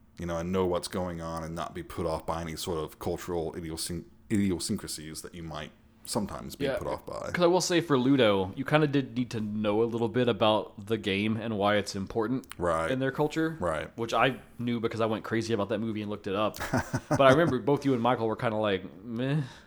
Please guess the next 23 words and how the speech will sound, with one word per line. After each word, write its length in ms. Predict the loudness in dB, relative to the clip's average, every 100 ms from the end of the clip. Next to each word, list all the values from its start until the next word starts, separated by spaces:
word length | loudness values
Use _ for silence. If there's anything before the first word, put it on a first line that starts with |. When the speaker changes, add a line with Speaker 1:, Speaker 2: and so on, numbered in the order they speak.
| -6
Speaker 1:
Yeah, 320 | 0 2 0 -2
right. 320 | -2 -2 -4
Speaker 2:
And 120 | 0
you, 80 | 0 4
you 100 | 4
had 120 | 6
to 100 | 4
know 240 | 4 2 4
those, 260 | 2 4
like, 160 | 0 0 -4
religious 640 | -2 -2 -2 -4 -4 -10 -10
characters 440 | -4 -4 -2 -6 -6
and 100 | -6
stuff 300 | -2 -2 -2
that 80 |
were 100 | -8
kinda 200 | -4 -2 -2
like 240 | -4 -4
the, 180 | -4 -4
the 140 | -8
through 220 | -10 -6
line. 360 | -4 -4 -4 -8
Speaker 1:
Mm-hmm. 280 | -8 -6 -4